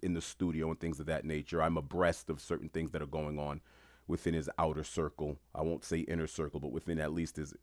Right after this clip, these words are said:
his outer circle. And, you know, I'd follow a couple of interviews, and one of the interviews w-, was sent to me by a friend of mine. And in the v-, interview, he said it very nonchalantly. He said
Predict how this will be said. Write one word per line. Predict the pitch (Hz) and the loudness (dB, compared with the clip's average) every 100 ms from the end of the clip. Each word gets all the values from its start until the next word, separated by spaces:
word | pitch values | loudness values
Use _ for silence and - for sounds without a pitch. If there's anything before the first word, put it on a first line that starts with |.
| _ | _
his | 80 76 | -4 2
outer | 78 73 | 2 0
circle. | - 73 - 71 - - - - - | -6 -6 -6 -8 -12 -20 -20 -8 4
And, | 113 127 | 6 8
you | 156 | 8
know, | 104 | 8
I'd | 90 | 6
follow | - 92 85 82 | 6 6 6 6
a | |
couple | - 92 - | 2 0 2
of | 80 | 0
interviews, | 82 78 78 80 76 | 2 0 0 -2 0
and | 82 85 | 2 4
one | 101 | 6
of | 107 80 - | 4 2 -8
the | - 87 | 0 4
interviews | 87 71 85 76 | 4 2 0 -2
w-, | 67 73 | -4 -6
was | 71 76 | -6 -2
sent | - 127 - | 2 2 2
to | 90 | -2
me | 76 | 0
by | 69 76 | 2 2
a | 73 | 2
friend | - 123 113 | 2 2 4
of | 78 | 2
mine. | 73 71 73 - - - - _ _ _ _ _ _ _ _ - - | 0 -4 -8 -10 -8 -8 -10 _ _ _ _ _ _ _ _ -12 4
And | 104 | 8
in | 101 139 | 8 8
the | 135 | 6
v-, | 87 | 6
interview, | 110 151 117 78 82 | 8 10 8 6 2
he | 98 | 2
said | - 131 | 6 6
it | 98 | 8
very | 80 131 | 6 6
nonchalantly. | 107 104 107 - 98 101 101 73 80 | 8 8 6 4 4 6 4 2 0
He | 98 | 0
said | - 95 90 78 | 4 8 8 6